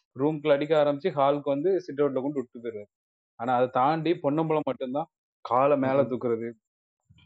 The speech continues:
Speaker 1: அப்படி சுத்தி லைட் அடிக்கிறது, இது மாதிரிப்பட்ட விஷயம்லாம் அந்த வில்லனுக்கே உண்டான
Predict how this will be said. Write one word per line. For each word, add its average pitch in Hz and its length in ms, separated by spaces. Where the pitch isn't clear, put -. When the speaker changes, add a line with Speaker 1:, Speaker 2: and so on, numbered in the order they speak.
Speaker 1:
அப்படி 123 220
சுத்தி 135 340
லைட் 131 260
அடிக்கிறது, 120 540
இது 127 140
மாதிரிப்பட்ட 139 440
விஷயம்லாம் 123 580
அந்த 113 280
வில்லனுக்கே 160 460
உண்டான 139 600